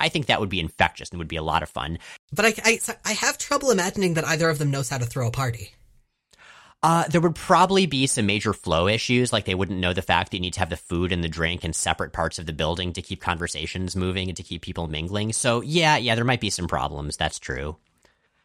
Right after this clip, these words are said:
Speaker 1: As for wildest, uh, you're not wrong with Magik, but can you imagine a Halloween party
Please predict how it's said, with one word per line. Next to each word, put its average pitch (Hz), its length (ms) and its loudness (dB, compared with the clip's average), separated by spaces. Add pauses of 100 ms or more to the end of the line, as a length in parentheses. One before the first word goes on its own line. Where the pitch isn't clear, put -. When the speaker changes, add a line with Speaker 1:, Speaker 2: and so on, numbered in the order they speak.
(380)
Speaker 1:
As - 280 -2
for 151 140 4
wildest, 175 800 2
uh, 131 480 6
you're 135 220 4
not 147 280 4
wrong 139 280 4
with - 160 -4
Magik, 110 500 -2
but 117 140 2
can 131 120 4
you 147 160 4
imagine 113 380 2
a 110 60 2
Halloween 101 480 0
party 95 420 0